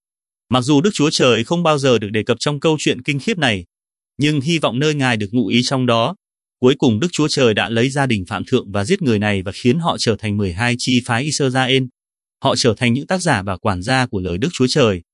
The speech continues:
Họ xây dựng đền tạm và đền thờ và trở thành những chứng nhân cho thế giới ngoại giáo. Chúa Giêsu nói sự cứu rỗi đến từ dân Do Thái. Sách Giăng chương bốn câu hai mươi hai. Cuối cùng Đức Chúa Trời sử dụng những người này một cách lớn lao. Và Đức Chúa Trời có thể làm điều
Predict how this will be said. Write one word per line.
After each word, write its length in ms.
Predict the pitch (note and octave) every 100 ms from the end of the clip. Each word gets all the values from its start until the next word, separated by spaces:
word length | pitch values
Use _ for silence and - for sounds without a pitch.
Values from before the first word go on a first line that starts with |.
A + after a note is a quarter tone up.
| _ _
Họ 140 | A#2+ A2+
xây 200 | - C#3
dựng 200 | C3+ A2
đền 200 | A2+ G#2+
tạm 240 | B2 G2+
và 140 | G2+ G2
đền 220 | G#2+ G2
thờ 240 | A2+ G#2+
và 100 | F#2+ F2+
trở 200 | A2+ F#2+
thành 220 | - G2
những 160 | G2+ C#3+
chứng 220 | B2+ C#3+
nhân 240 | E3+ C#3
cho 140 | B2+ C3
thế 140 | A#2+ A2+
giới 200 | A2 B2+
ngoại 240 | C#3+ F2+
giáo. 320 | F#2 F2+ A#2+ - _ _ _ -
Chúa 200 | C3 C3+
Giêsu 340 | D#3+ D3+ D3+
nói 160 | C3+ B2+
sự 180 | D#3+ G#2+
cứu 180 | B2 C#3
rỗi 260 | C#3 C#3+
đến 200 | E3+ D#3+ F3+
từ 140 | A2+
dân 200 | G#2 C#3
Do 180 | B2+ B2+
Thái. 340 | G#2+ G#2+ C3 - _ _ _ _
Sách 220 | - F#3
Giăng 200 | D#3 C3
chương 220 | B2+ C#3
bốn 180 | A#2 A2
câu 180 | C#3 D3
hai 180 | C#3 C#3
mươi 160 | C#3
hai. 300 | B2+ C3+ B2+ A2+ _ _ _ _ -
Cuối 120 | A#2+
cùng 180 | C3 G#2+
Đức 100 | F3
Chúa 200 | - C#3+
Trời 220 | D3+ A#2
sử 200 | G2 A#2
dụng 220 | F#2+ F#2+
những 140 | F#2+ D#3
người 140 | B2
này 200 | G2+ G2
một 100 | F2+
cách 200 | E2 D3+
lớn 180 | B2 C3
lao. 320 | E3 D3+ C#3+ - _ _ _ _
Và 160 | G2 G#2+
Đức 120 | D3+ F#3
Chúa 160 | C#3+
Trời 260 | D#3 D#3 G#2+
có 100 | F#2+
thể 180 | - G2+
làm 200 | F#2+ F#2+
điều 160 | G#2